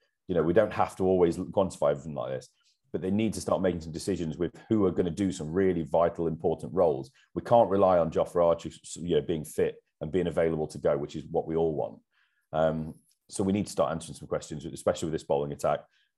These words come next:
Batting, it's just more, you know,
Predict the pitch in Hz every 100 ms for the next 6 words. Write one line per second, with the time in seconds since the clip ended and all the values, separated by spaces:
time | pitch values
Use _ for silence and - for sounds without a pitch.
0 | _ - 98 127 127 139 113 92 107 -
1 | 95 90 87 87 - - _ _ _ _
2 | _ _ 101 82 76